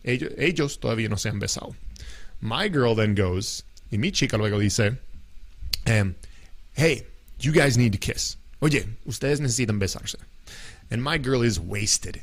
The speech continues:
at this point. Y mi chica está borracha en este punto. Can barely control herself anymore.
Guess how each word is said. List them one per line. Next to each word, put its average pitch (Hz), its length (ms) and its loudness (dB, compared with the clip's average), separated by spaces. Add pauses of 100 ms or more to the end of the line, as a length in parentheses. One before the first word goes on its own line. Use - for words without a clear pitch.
at 110 100 -4
this - 140 2
point. - 280 -6
Y 120 60 -2
mi 165 100 2
chica 135 200 0
está 120 160 0
borracha 107 840 2 (460)
en 104 100 -2
este 92 200 -4
punto. 90 300 -4 (380)
Can 107 180 0
barely 151 260 4
control 107 340 0
herself 87 360 -4
anymore. - 320 -10